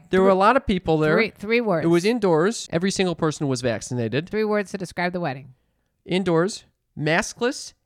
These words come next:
Speaker 1: and vaxxed. Phenomenal.
Speaker 2: Three words that are not boring. <laughs> Describe the wedding.
Speaker 1: I know where you're going with this.
Speaker 2: I just wanna get some
Speaker 1: Th-,
Speaker 2: deets.
Speaker 1: I know what the fuck you're trying to do.
Speaker 2: All right,
Speaker 1: You're
Speaker 2: the
Speaker 1: trying to get some,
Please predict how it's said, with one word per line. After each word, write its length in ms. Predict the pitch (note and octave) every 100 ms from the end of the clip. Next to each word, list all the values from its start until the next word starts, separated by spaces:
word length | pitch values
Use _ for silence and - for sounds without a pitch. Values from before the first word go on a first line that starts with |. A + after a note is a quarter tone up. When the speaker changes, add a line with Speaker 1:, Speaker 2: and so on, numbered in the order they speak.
| -
Speaker 1:
and 140 | F#3+ F3+
vaxxed. 560 | E3 B2+ - - - _ _ _ -
Phenomenal. 680 | - F3+ F3 D#3+ C3+ F#2+ - _ _ -
Speaker 2:
Three 260 | A3 B3+ C4
words 440 | A#3 A3+ G#3 F#3+
that 140 | F#3 F3+
are 140 | F3+
not 220 | F#3 F#3
boring. 440 | F#3+ F3 C3+ C#3+ - _ _ _ -
<laughs> 80 | - C6+ - - - - G3 E3+
Describe 440 | A3+ C4 - B3 G#3+
the 100 | G#3+
wedding. 320 | G3+ E3 C#3+
Speaker 1:
I 60 | C#4 A4+
know 160 | A4+ G#4+
where 80 | F#4+
you're 80 | D4
going 320 | A3+ D#4 D#4
with 140 | F3 -
this. 340 | C3 - - -
Speaker 2:
I 140 | G3+
just 160 | A3+ -
wanna 160 | C4
get 120 | B3+ C4
some 120 | G#3+
Speaker 1:
Th-, 200 | A3+ B3+
Speaker 2:
deets. 80 | -
Speaker 1:
I 140 | C4+ E4+
know 160 | F#4+
what 260 | F#4 G4 -
the 60 |
fuck 280 | - C#4 -
you're 60 | C4+
trying 220 | - B3
to 60 | A#3+
do. 60 | A3+
Speaker 2:
All 40 |
right, 60 | G3+
Speaker 1:
You're 80 |
Speaker 2:
the 100 | G3
Speaker 1:
trying 140 | C4 C#4+
to 60 |
get 180 | C4 C4
some, 260 | - C4